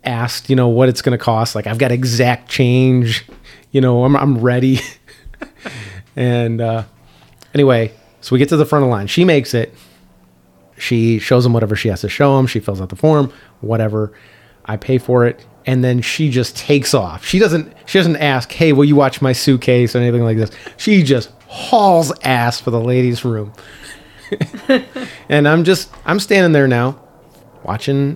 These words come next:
both of our bags. And I'm okay, by the way. I,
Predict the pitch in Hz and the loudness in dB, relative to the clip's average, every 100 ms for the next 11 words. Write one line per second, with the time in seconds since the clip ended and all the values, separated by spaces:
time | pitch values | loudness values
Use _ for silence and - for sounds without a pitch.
0 | - 117 123 143 143 120 107 117 - - | -4 -2 0 0 0 0 0 -4 -6 -2
1 | 185 277 220 - 101 95 82 87 - - | 0 4 2 0 -6 -8 -12 -12 -14 -12
2 | - 139 | -6 -4